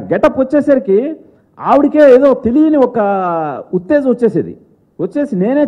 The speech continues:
చాలా వండర్ కింద ఫీల్ అయ్యాను. ఏంటి ఆవిడ ఏంటి అసలు ఈ, ఈ, ఈ స్ట్రెంగ్త్ ఏంటి, ఆవిడ స్టామినా ఏంటి? మగ హీరోగా కూడా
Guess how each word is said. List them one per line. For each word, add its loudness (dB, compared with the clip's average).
చాలా 0
వండర్ -6
కింద -6
ఫీల్ -2
అయ్యాను. -8
ఏంటి -2
ఆవిడ -2
ఏంటి -4
అసలు -8
ఈ, -12
ఈ, -14
ఈ -16
స్ట్రెంగ్త్ -10
ఏంటి, -2
ఆవిడ -4
స్టామినా -10
ఏంటి? -6
మగ -4
హీరోగా 6
కూడా 0